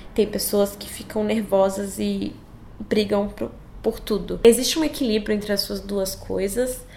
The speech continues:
mas é importante você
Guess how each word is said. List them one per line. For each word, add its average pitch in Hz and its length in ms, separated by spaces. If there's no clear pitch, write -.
mas 208 840
é 214 100
importante 214 640
você 220 760